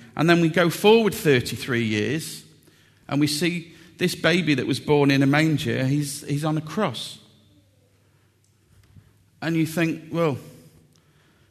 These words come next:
like the manger, the cross wasn't an accident.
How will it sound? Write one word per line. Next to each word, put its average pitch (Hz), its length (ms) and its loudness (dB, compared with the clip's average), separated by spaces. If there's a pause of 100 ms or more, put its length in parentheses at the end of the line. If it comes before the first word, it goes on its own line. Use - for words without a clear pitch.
(960)
like 180 260 2
the 147 60 2
manger, 123 540 4
the 165 220 -10
cross - 520 -6
wasn't 175 300 -4
an 151 100 0
accident. 139 640 -6